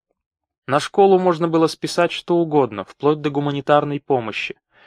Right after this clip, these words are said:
Спиридонов на первых порах проявил себя ловким, активным сотрудником и, главное, долгое время довольствовался небольшими разовыми подачками. Потом вдруг учудил, да ещё как. Группа, принимавшая товар в Москве,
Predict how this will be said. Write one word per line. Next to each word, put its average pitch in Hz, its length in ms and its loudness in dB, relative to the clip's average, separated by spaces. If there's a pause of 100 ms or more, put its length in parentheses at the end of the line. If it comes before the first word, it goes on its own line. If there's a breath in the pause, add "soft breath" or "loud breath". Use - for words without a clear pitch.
(340 soft breath)
Спиридонов 190 640 0
на 185 120 0
первых 202 360 0
порах 180 380 2
проявил 160 320 -2
себя 151 280 -2
ловким, 156 520 -2
активным 156 440 -8
сотрудником 117 800 -6 (280 soft breath)
и, - 60 -2
главное, 175 440 2
долгое 170 360 2
время 170 300 -2
довольствовался 160 840 -2
небольшими 151 540 -4
разовыми 147 580 0
подачками. 131 720 -4 (460)
Потом 175 320 0
вдруг 147 320 -4
учудил, 156 500 -2
да 104 120 -4
ещё - 280 -6
как. 160 320 -2 (580 soft breath)
Группа, 147 460 2
принимавшая 143 720 0
товар 139 320 2
в 113 60 -8
Москве, 143 520 -6